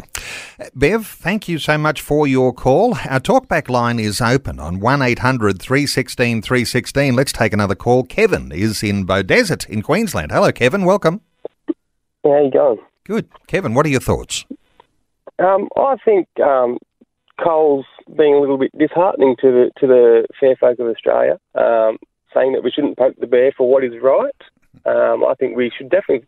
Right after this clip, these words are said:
Speaker 2: poke the bear and, and, um, and, and see where, where it came from and the origins of it and stuff, 'cause there is a war going on and people don't realise it at the moment. It's a spiritual war, um, and it's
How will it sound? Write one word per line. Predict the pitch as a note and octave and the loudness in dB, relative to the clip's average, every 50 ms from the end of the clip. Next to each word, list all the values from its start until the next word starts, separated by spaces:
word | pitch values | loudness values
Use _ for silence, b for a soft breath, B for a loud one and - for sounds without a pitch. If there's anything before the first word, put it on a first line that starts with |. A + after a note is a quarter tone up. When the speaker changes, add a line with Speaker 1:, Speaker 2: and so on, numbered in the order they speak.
| _ - | _ -2
Speaker 2:
poke | - B2+ C3+ _ - | -2 -2 -2 _ -6
the | A#2 | -4
bear | A#2 A#2+ A#2+ A#2+ A#2+ A2+ | 0 0 0 2 0 -2
and, | G#2+ G#2+ B B B B B B B B B B - | -4 -6 B B B B B B B B B B -2
and, | A#2 A#2 A2 A2+ A2 G2+ _ b b b b b b _ - - | 0 0 2 0 -2 -4 _ b b b b b b _ -10 -4
um, | - A2+ G#2+ G#2+ G#2+ G#2 G2+ G2+ F#2+ G#2 - _ _ _ _ _ _ _ _ _ _ - _ - | -2 0 0 0 0 0 0 0 -2 -6 -12 _ _ _ _ _ _ _ _ _ _ -18 _ -2
and, | C3+ B2+ B2 A#2 - | -2 0 0 0 -2
and | B2+ B2 A#2 _ _ _ _ - - - | -2 -2 -4 _ _ _ _ -12 -4 -2
see | C#3+ C3+ B2+ | 0 0 0
where, | A#2+ B2 B2 A#2 A#2 A2+ A2 A2 - | 0 2 2 4 4 4 2 0 0
where | B2 A#2 A#2 | 0 2 2
it | A2+ - | 2 0
came | - A2+ A#2+ A#2 - | 0 0 0 0 2
from | A#2+ A2+ A2+ A2+ | 2 2 2 2
and | G#2 G#2 | 2 2
the | G#2+ | 2
origins | A2 A2 A2 A2+ A2 A2+ A2 G#2 A2+ | 4 4 2 2 0 -2 -6 -4 -4
of | G#2 G2 | -4 -2
it | G#2+ - | -4 -8
and | G#2+ - | -6 -4
stuff, | - A#2 B2 - - | -2 -2 -2 -2 -2
'cause | - D3+ C#3+ _ _ _ _ - | -4 -4 -4 _ _ _ _ -2
there | - F#3+ A3+ | 0 0 0
is | B3 B3 | 2 0
a | A#3 | -2
war | F3 C#3 C#3 D3 E3 F#3+ F#3+ | 0 2 2 2 2 2 2
going | - C#3+ B2+ B2+ B2 A#2 | 2 2 2 2 2 2
on | A2+ A#2+ | 0 0
and | A#2+ - | 0 -2
people | D3 D#3 D3 | -2 -2 0
don't | C3+ C3 A2 F#2+ A#2 | 0 0 2 2 2
realise | B2 C#3 C#3+ D3 C#3 B2 | 2 2 2 2 0 0
it | A#2 A2+ | 0 -2
at | G#2+ - | -2 -2
the | G#2+ | -2
moment. | G#2+ G#2 G2+ G2+ G#2+ - | -2 0 -2 -2 0 -2
It's | - - - | -2 -2 -4
a | F3+ - - | -6 -12 -8
spiritual | _ - C#3 C3+ - - - - A2+ A2+ G2+ | _ 0 2 2 2 0 -4 -2 -2 0 2
war, | G#2 G2+ F#2+ F#2 F2+ _ _ _ b b b b _ _ - - | 2 2 2 2 0 _ _ _ b b b b _ _ -2 0
um, | G#2+ G#2+ A2 G#2+ G#2 G2 F#2+ G#2 A2+ _ _ - - _ _ _ _ - | 0 2 2 2 0 0 -2 -4 -8 _ _ -20 -20 _ _ _ _ -2
and | B2 A#2+ A#2+ A#2+ A#2 A2 _ _ _ _ - - | 0 0 2 0 -2 -6 _ _ _ _ -4 -4
it's | A#2 - | -4 -4